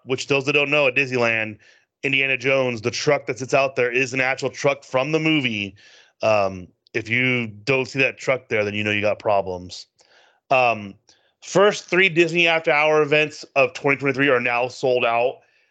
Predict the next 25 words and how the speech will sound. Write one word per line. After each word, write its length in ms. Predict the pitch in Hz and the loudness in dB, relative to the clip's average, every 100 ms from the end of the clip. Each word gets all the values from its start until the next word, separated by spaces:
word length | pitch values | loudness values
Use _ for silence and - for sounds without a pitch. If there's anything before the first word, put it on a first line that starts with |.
| _ | _
I 120 | 131 131 | -4 -4
do 240 | 113 160 | -4 -2
know 100 | 165 | 0
they 100 | 156 | 0
took 160 | 160 160 | -2 -2
a 40 | |
little 180 | 147 151 | 0 2
bit 140 | 151 | 0
longer 440 | 139 135 139 139 143 | 0 2 2 2 2
'cause 100 | 131 | 2
I 60 | 131 | 0
know 100 | 123 | 0
people 220 | 143 139 | 0 0
were 80 | 135 | 2
waiting 280 | 127 127 123 | 0 -2 -6
to 80 | 113 | -10
see 260 | - 131 | -6 -4
if 100 | 131 | -2
they 100 | 123 | -2
were 120 | 120 117 | -2 0
to 80 | |
add 200 | 113 120 | 2 0
anything 400 | 110 117 113 113 | 0 -6 -8 -6
else, 360 | 107 110 110 - | 0 2 0 -2
but 400 | - 107 104 | 2 4 2